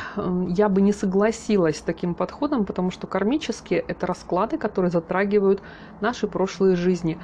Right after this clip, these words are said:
а они пишут просто исследующие события прошлого.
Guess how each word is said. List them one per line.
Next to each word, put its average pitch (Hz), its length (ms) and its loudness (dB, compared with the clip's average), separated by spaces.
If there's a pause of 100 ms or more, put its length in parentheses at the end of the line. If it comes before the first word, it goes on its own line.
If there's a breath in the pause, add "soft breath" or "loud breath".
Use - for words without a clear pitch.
(280 loud breath)
а 175 100 0
они 240 220 4
пишут 208 440 -2
просто 220 380 0
исследующие 190 1080 0
события 180 540 0
прошлого. 185 880 2